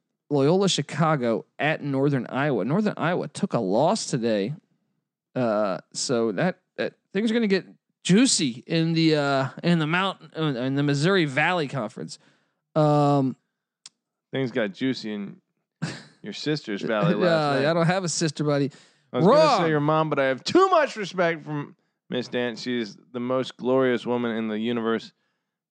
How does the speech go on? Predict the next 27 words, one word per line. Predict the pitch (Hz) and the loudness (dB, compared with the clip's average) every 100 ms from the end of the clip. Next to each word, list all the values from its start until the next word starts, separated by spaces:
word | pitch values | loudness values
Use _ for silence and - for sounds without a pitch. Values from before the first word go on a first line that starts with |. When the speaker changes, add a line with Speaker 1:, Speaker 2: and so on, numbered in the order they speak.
| _ - | _ -4
Speaker 1:
Well, | 123 117 107 | -2 0 0
you | 98 | 0
did | 131 156 | 2 2
what, | 170 160 151 | 2 0 0
you | |
did | 160 196 | -2 0
yourself | 180 151 160 143 | 0 0 0 0
well. | 143 98 | 0 2
All | 147 | 0
right, | 135 - | 0 -2
I | 123 | -2
wanna | 151 202 | 0 0
say | 156 - 196 104 - | 0 0 0 0 -6
we're | 165 | -2
gonna | 190 | -2
talk | 185 170 | 0 -2
college | - 120 - | 0 -2 -2
football | 107 78 | -6 -6
in | 57 | -8
a | |
second | - - 139 | -8 -10 -10
here. | - | -12
We, | 151 143 | -2 0
we've | 180 208 | 0 -2
previewed | - 156 117 95 | 0 -2 0 -6
this | 101 - | -6 -6
weekend. | 107 101 98 82 | -6 -4 -6 -8